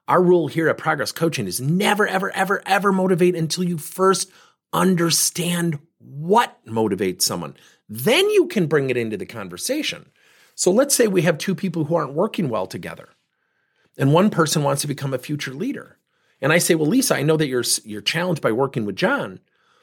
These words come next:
What if you were to win John over? What if you were to have a better relationship with John? How might that serve you well as a future leader if he became one of your employees potentially?"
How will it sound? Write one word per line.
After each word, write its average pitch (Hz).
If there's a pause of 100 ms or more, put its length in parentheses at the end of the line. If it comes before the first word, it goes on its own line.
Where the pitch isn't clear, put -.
(300)
What 339
if -
you 208
were 240
to -
win 143
John 143
over? 123
What 202
if 359
you 277
were 233
to 185
have 151
a 127
better 131
relationship 107
with 92
John? 95 (800)
How 415
might 415
that 254
serve 233
you 190
well 202
as 156
a 143
future 151
leader 196
if -
he 151
became 139 (840)
one 120
of 117
your 120
employees 117
potentially?" -